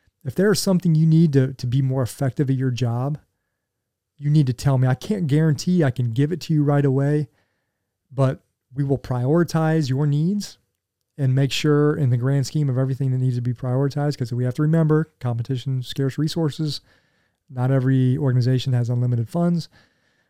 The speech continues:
but we will do the best we can to give you the knowledge, tools, and resources you need to succeed. And again, to provide a lot of the knowledge type stuff that I talked about earlier, it doesn't really cost anything to make sure that assumptions are clear, agendas are clear.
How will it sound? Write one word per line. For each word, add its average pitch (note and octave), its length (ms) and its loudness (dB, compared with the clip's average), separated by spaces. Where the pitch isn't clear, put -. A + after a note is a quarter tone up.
but C3+ 120 0
we D3+ 100 6
will D#3+ 120 2
do D3 140 6
the C#3 80 2
best C#3 240 0
we - 80 -8
can C#3+ 200 0
to B2 40 -2
give D3 200 2
you D#3 80 4
the B2+ 100 0
knowledge, B2 360 -2
tools, B2+ 220 -4
and A#2+ 100 -4
resources A#2+ 640 -4
you B2 80 0
need A#2+ 220 0
to A#2+ 80 -6
succeed. A2+ 640 -6
And C3+ 120 0
again, C3+ 520 4
to C#3 100 -8
provide C#3 420 0
a C3 40 0
lot C3+ 220 2
of C3 80 2
the A#2+ 80 0
knowledge C3 440 2
type D#3 200 -2
stuff D#3 240 -2
that B2+ 100 -2
I B2 60 0
talked C#3 240 -4
about B2 180 -2
earlier, D3 520 0
it C#3 80 -20
doesn't C3 240 0
really B2+ 180 0
cost B2+ 360 -4
anything A#2+ 520 -2
to - 120 -4
make B2+ 200 0
sure C3+ 260 2
that B2+ 240 -2
assumptions C3 560 0
are B2 60 0
clear, B2 520 0
agendas C3 480 2
are B2 100 2
clear. A#2+ 540 -2